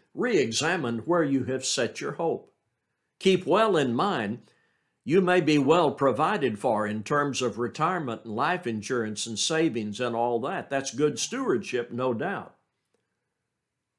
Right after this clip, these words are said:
But keep your hope fixed on God.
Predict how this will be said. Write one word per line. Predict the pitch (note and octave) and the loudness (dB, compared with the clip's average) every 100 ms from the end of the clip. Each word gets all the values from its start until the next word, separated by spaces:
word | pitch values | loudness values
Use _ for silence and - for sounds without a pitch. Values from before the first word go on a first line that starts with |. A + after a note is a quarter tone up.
| _ _ _ _ | _ _ _ _
But | A2+ G#2 | -12 -6
keep | - B3 - | -4 -4 -2
your | A#2 | -2
hope | B2+ D3+ D3+ - | 0 0 -2 -2
fixed | B2 - - | -2 -2 -2
on | A2+ G#2+ | -2 -2
God. | G2+ A2 C3+ D#3 | -4 -4 -4 -8